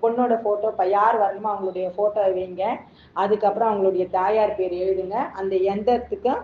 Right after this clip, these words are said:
அந்த பூ போடணும், அதாவது அரளிப்பூ போடுங்க, நூத்தி எட்டு பூ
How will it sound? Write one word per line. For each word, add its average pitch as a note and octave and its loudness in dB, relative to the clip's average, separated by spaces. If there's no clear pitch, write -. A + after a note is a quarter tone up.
அந்த G3 0
பூ A#3+ 2
போடணும், F#3+ 2
அதாவது G3 0
அரளிப்பூ A3 2
போடுங்க, G3+ 2
நூத்தி A#3 0
எட்டு F#3+ 0
பூ G3+ 0